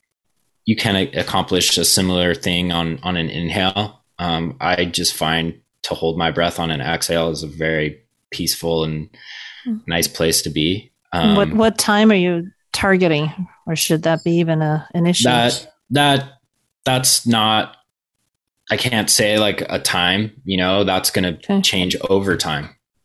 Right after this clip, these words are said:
Speaker 1: Um, it's gonna change dependent on a lot of factors: recovery, your mental state. You know, some days I can hold my breath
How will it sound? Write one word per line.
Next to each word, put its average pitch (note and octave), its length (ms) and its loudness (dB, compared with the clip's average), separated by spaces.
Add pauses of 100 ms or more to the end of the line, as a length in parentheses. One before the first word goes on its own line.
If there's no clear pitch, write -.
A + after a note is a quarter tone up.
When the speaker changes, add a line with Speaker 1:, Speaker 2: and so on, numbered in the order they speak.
(320)
Speaker 1:
Um, E2 600 -2
it's - 160 -6
gonna F2 180 -2
change - 560 -4 (240)
dependent F2+ 380 0
on F2 100 2
a E2+ 60 2
lot F2 180 2
of G2+ 60 -2
factors: - 560 -6
recovery, F2 840 -2
your D#2 300 -6 (100)
mental E2+ 320 -4
state. E2+ 600 0 (500)
You D2 100 -6
know, E2+ 100 -2
some F2 200 0
days E2+ 220 0
I E2+ 80 0
can E2+ 100 -6
hold E2 220 -4
my E2 180 0
breath E2+ 500 -2